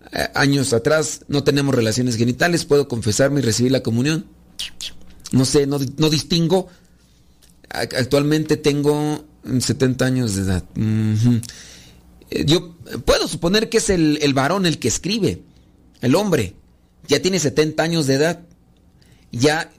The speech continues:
puede ser que los dos en común acuerdo hayan dicho, "¿Sabes qué? Mejor en habitaciones separadas". Eh, no sé,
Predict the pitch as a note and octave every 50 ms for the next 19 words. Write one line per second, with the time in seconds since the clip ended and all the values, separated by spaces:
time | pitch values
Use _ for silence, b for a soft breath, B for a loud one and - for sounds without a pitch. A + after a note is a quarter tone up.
0 | - _ _ - _ - D#3 F3 F3+ E3 - F3 E3 E3 - E3+ C#3+ A#2+ A#2 A#2
1 | A#2 A#2 D#3 F#3+ A#3 B3 - - - - _ _ _ _ - B2 B2 A#2+ A#2 -
2 | A#2+ B2+ D3+ F3+ G3+ G#3 - - E3+ F#3 F#3 E3+ F#3 F#3 E3+ F3 E3 D3+ F#3 E3
3 | - F3 E3 D3+ - - D#3+ D#3 E3 D#3 - - G#3 A3+ B3 A#3 G3 D#3 - -
4 | D#3 E3 D#3+ - - b b b b b b b b - B2+ B2+ B2+ B2 A#2+ -
5 | B2+ B2 D#3 D#3+ D#3+ D3+ D#3 - - - B2 C3 D3+ F3+ G3 G3+ G3+ G3 G3 G3
6 | F#3+ - - b b b b b b - B2+ B2+ - - - - - B2+ C#3 E3
7 | E3+ E3+ - G3+ - - -